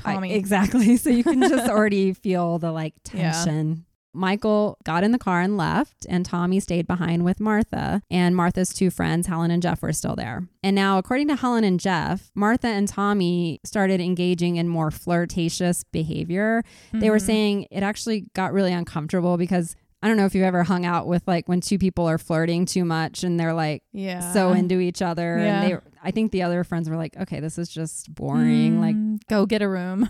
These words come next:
Speaker 2: <laughs>
Speaker 1: she was, like, climbing on his shoulders and he was, like,
Speaker 2: Oh.
Speaker 1: tickling her, that kind of flirtatious behavior.
Speaker 2: Oh,
Speaker 1: And then
Speaker 2: wow.
Speaker 1: the other two kids are like, "You know what? I don't need to watch this show anymore. We're gonna go
Speaker 2: <laughs> Yeah.
Speaker 1: home." And so they left.
Speaker 2: Okay.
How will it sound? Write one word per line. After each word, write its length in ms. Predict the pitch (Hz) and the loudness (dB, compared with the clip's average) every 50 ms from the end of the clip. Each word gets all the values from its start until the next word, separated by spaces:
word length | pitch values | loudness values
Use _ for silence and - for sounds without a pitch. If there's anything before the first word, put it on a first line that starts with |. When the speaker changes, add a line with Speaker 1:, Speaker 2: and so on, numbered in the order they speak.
| - - | 0 -2
Speaker 2:
<laughs> 320 | 269 - - - 269 220 - _ _ _ _ _ - | -2 -2 -2 -8 -10 -10 -10 _ _ _ _ _ -10
Speaker 1:
she 160 | - - 196 | -6 -2 -2
was, 100 | 185 170 | 0 0
like, 180 | 180 175 - - | -2 -4 -6 -6
climbing 380 | - 233 208 190 185 185 180 | -6 -4 -4 -2 -2 -2 -2
on 180 | 185 175 170 170 | -2 -2 -2 -2
his 140 | 165 170 - | -2 -4 -4
shoulders 880 | - - 247 214 196 185 185 180 185 180 180 180 180 180 175 180 170 | -4 -2 0 2 2 2 2 2 0 0 0 0 0 0 0 0 -2
and 100 | 180 180 180 | -2 0 0
he 80 | 190 175 | 0 0
was, 100 | 170 175 | 0 0
like, 140 | 180 175 175 | -2 -2 0
Speaker 2:
Oh. 40 | 175 | 0
Speaker 1:
tickling 420 | 226 202 185 196 202 190 185 180 | 0 0 2 2 0 2 2 2
her, 220 | 180 175 175 175 175 | 0 2 2 0 0
that 180 | 180 170 160 | 0 -2 -4
kind 260 | - - 175 170 165 165 | -4 -4 -4 -4 -2 -4
of 240 | 156 147 151 156 - | -4 -4 -6 -8 -10
flirtatious 680 | - - 175 165 165 - - 185 147 156 - 143 147 - | -10 -8 -6 -6 -4 -4 -4 -4 -4 -4 -6 -8 -10 -8
behavior. 500 | - 147 151 156 156 160 151 165 160 160 | -8 -6 -6 -4 -4 -4 -4 -4 -2 -2
Speaker 2:
Oh, 60 | 185 | -2
Speaker 1:
And 80 | 185 165 | 0 0
then 60 | 165 170 | 0 0
Speaker 2:
wow. 40 | |
Speaker 1:
the 100 | 170 170 | 0 -2
other 200 | 151 160 165 170 | -2 -2 -4 -4
two 180 | 170 - - 170 | -4 -4 -6 -4
kids 240 | - - 160 156 - | -4 -4 -6 -6 -6
are 60 | 170 | -6
like, 180 | 170 170 - 214 | -6 -6 -6 -4
"You 80 | 226 | -4
know 140 | 233 220 214 | -2 0 0
what? 240 | 214 214 208 185 113 | 0 0 0 -2 -2
I 80 | 175 | -2
don't 120 | 180 165 143 | -2 -2 -2
need 120 | 165 156 | -2 -4
to 100 | 147 143 | -2 -4
watch 300 | 131 139 143 147 - - | -4 -4 -4 -6 -6 -4
this 180 | 147 151 151 - | -4 -4 -4 -2
show 240 | - - 139 - - | -4 -2 -2 0 0
anymore. 500 | 165 - - - 175 175 170 165 165 170 | 2 2 2 2 2 0 0 0 2 2
We're 140 | 175 247 | 2 2
gonna 140 | 302 277 302 | 2 2 0
go 80 | 226 131 | -2 0
Speaker 2:
<laughs> 80 | 147 165 | -2 0
Yeah. 80 | 156 | 0
Speaker 1:
home." 220 | - - - 180 - _ _ - | 0 -2 -4 -6 -8 _ _ -4
And 100 | - 185 | -4 -2
so 120 | - 208 190 | 0 0 0
they 160 | 185 196 196 | 0 0 -2
left. 320 | 175 151 127 - - - _ _ _ _ | -2 -4 -6 -8 -10 -14 _ _ _ _
Speaker 2:
Okay. 300 | 214 208 - - 160 180 | -8 -6 -6 -6 -8 -8